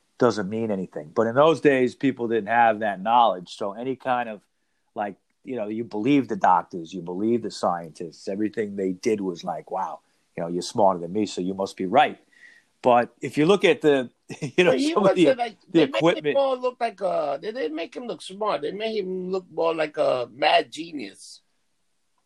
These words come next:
Speaker 1: The monster or Frankenstein? Doctor
Speaker 2: Frankenstein.
Speaker 1: Frankenstein. Yeah. Um, yeah, I mean, he, he was a mad genius, uh, obsessed on, on this. Uh,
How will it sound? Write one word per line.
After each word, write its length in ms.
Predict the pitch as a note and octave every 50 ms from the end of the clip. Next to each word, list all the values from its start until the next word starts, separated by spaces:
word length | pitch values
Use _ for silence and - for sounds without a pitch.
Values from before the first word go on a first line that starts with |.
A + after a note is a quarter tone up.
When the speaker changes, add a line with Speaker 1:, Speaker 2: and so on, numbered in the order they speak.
| _ -
Speaker 1:
The 100 | A#2+ B2
monster 480 | B2+ C#3+ D#3 F3+ F#3+ - - A#3+ A#3 A3+
or 140 | F#3+ E3+
Frankenstein? 560 | D3+ - E3 D#3+ D#3 D3 C#3 A2+ - - F#2+ F2+
Doctor 140 | F#2+ F3+
Speaker 2:
Frankenstein. 440 | F#3+ G#3 - - C#3+ - - B2+ A2+
Speaker 1:
Frankenstein. 280 | G2+ F#2+ G#2 - F2 - _ _ _ _ _ _
Yeah. 500 | - C3+ C#3+ C3+ B2+ A#2 G#2+ G2+ G2 F#2 - _ -
Um, 600 | C3 C3+ C#3+ C#3+ D3 D3 D3 C#3+ D3 D3 C#3 B2+ _ _ _ _ _ _ _ _ _ _ _ _ _ _ _ _ _ _ _ _ _ _ _ _ _ _ -
yeah, 400 | C3+ D#3 G#3+ C4+ C#4+ A3 - - - A#2+
I 80 | C3 D3
mean, 240 | D3+ D#3 D#3 D#3 D3
he, 280 | C#3 C#3 D3 D#3 D3+
he 200 | C3 C3+ D#3+ D#3+
was 360 | D3+ C3+ C#3 E3 A#3 B3+ A3
a 60 | E3+ B2+
mad 380 | A2+ G#2+ G2+ G2 G2 F#2+ F#2+ F#2
genius, 680 | - G2+ F#2+ F2+ F2 E2+ E2 E2+ F#2+ - - - - - -
uh, 540 | - A2 G#2 G#2 G#2+ G#2+ G#2 G#2 G#2 G#2 G#2 -
obsessed 680 | A#2 A#2 A2+ G#2+ - - - - B2+ B2+ - - - -
on, 280 | - A#2+ A#2 A2 A2 G2
on 280 | - B2 A2+ G#2+ F#2+ F#2
this. 420 | F2+ F2 G2 G#2 - - - - - _ _ _ _ _ _ _ _ -
Uh, 360 | - G2+ G2+ G2+ G2 G2 G2